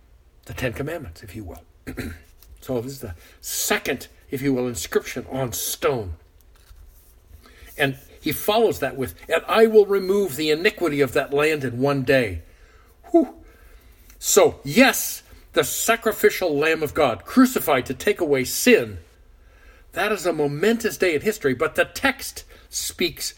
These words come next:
of the land, the land of Judah and, and those living on it,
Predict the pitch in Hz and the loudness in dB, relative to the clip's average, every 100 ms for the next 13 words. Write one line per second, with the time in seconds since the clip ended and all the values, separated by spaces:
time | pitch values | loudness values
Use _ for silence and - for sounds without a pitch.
0 | - 151 127 107 139 127 120 123 151 151 | -2 -2 -2 -4 -2 -2 -4 -6 -6 -8
1 | 92 73 - - - - - - - - | -10 -12 -16 -20 -20 -20 -20 -20 -20 -12
2 | - 143 139 190 226 214 170 - 185 196 | -2 0 2 4 6 6 2 -4 -2 0
3 | 120 - - - - - - - 135 123 | -2 -6 -20 -20 -20 -20 -18 -8 -6 -6
4 | - _ 135 120 139 120 147 196 165 139 | -10 _ -6 2 2 4 4 4 4 -2
5 | 151 143 - | -2 -2 -8